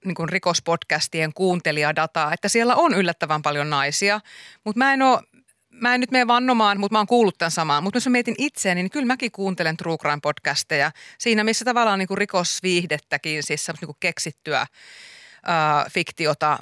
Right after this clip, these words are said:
mysteereistä ja murhista ja ryöstöistä ja huumekaupasta ja vaikka mistä.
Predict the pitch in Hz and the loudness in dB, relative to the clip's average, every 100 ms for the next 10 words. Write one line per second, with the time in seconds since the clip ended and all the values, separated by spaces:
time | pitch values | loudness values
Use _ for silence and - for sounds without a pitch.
0 | - 175 175 - 165 151 147 147 - 147 | -8 -4 -4 0 0 2 0 -2 -2 0
1 | 147 147 165 160 156 - 147 147 151 156 | 0 0 -2 -2 -4 -4 -2 0 0 0
2 | 151 135 131 - 147 139 143 170 175 160 | 0 -4 -6 -2 0 0 0 -2 -4 -6
3 | - 139 151 - 170 160 156 - 156 160 | -4 -4 -4 -4 -2 -2 -4 -6 -6 -6
4 | - | -6